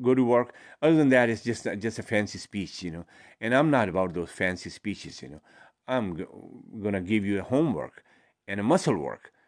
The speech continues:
and a psychological work. You'll go home and you will change your life, okay?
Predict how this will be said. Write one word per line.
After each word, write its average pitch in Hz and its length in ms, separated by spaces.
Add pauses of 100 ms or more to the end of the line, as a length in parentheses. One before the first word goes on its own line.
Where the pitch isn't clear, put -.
(240)
and 101 140
a 85 60
psychological 127 800
work. 80 260 (540)
You'll 87 200
go 110 220
home 139 380
and 85 220
you 90 200
will 92 160
change 107 500
your 120 100
life, 90 380
okay? 101 300